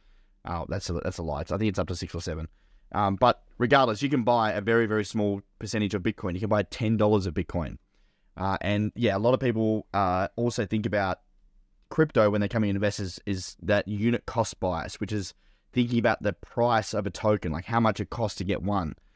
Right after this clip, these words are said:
Now, when people think that just because Bitcoin's at thirty thousand,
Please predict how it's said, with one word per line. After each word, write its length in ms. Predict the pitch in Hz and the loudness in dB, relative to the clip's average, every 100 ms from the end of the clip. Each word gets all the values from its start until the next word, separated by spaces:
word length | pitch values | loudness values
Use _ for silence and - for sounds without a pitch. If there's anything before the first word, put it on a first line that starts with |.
| _ _ _ _ _ - | _ _ _ _ _ -4
Now, 220 | 107 107 | 0 2
when 140 | 110 | 2
people 240 | 104 127 110 | 2 2 2
think 260 | 131 120 107 | 0 -2 0
that 240 | 107 90 | -2 -2
just 180 | 117 104 | -8 -4
because 120 | 110 | -4
Bitcoin's 340 | 117 117 107 | -2 -2 -2
at 100 | 101 | -2
thirty 220 | 117 107 98 | 0 0 0
thousand, 640 | 117 120 127 101 98 | 2 4 2 0 -4